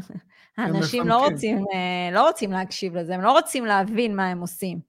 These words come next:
Speaker 1: איך אמרנו? פינקו. זה
Speaker 2: כן.
Speaker 1: ממלחמת העולם השנייה, הם אמרו,
Speaker 2: כן,
Speaker 1: הדבר
Speaker 2: כן.
Speaker 1: הזה. אם פינקו, מפנקים ילד,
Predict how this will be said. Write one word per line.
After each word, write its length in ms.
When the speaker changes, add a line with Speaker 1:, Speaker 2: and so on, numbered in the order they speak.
Speaker 1:
איך 200
אמרנו? 500
פינקו. 680
זה 240
Speaker 2:
כן. 160
Speaker 1:
ממלחמת 640
העולם 400
השנייה, 840
הם 80
אמרו, 280
Speaker 2:
כן, 60
Speaker 1:
הדבר 400
Speaker 2:
כן. 60
Speaker 1:
הזה. 140
אם 240
פינקו, 600
מפנקים 640
ילד, 460